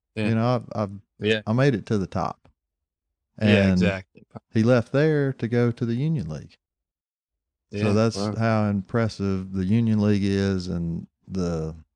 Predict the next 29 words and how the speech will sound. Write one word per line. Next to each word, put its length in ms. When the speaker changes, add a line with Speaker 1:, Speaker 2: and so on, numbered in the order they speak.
Speaker 2:
the 120
dream 380
they 200
have 580
and 220
what 220
they're 340
selling 640
and 360
the 100
direction 520
they're 200
Speaker 1:
Yeah. 260
Speaker 2:
going 180
and 280
all 240
that 120
stuff. 400
So 200
I'm 320
really 240
excited 480
to 180
interview 400
him. 240
But 120
I 60
wanted 320
to 160